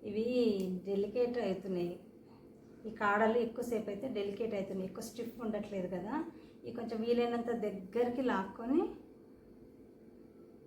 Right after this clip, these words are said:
ఇలా దగ్గరికి లాక్కొని వెళ్తే మనకు గుత్తిలాగా బాగా అనిపిస్తుందని అనిపిస్తుందండి నాకు. మన కనకాంబరాలే అంతే కదా, బాగా దగ్గరికి వెళ్తే బాగుంటాయి.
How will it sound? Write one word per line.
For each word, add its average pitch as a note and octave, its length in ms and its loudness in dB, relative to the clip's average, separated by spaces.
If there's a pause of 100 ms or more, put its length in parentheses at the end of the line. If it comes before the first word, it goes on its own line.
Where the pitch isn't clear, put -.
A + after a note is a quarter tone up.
(920)
ఇలా G3+ 180 0 (400)
దగ్గరికి B3+ 520 2
లాక్కొని G#3 400 0
వెళ్తే D4 260 0 (720)
మనకు A3+ 240 -6 (120)
గుత్తిలాగా G#3+ 540 2 (100)
బాగా G3+ 300 -2
అనిపిస్తుందని G#3+ 580 -4
అనిపిస్తుందండి F#3+ 720 -2
నాకు. G3+ 160 -6
మన A3 140 -2 (100)
కనకాంబరాలే B3+ 640 4
అంతే G#3 340 -2
కదా, F#3+ 200 -4 (1040)
బాగా G#3+ 180 6 (100)
దగ్గరికి G#3+ 400 2
వెళ్తే G3+ 240 2 (160)
బాగుంటాయి. F#3+ 540 2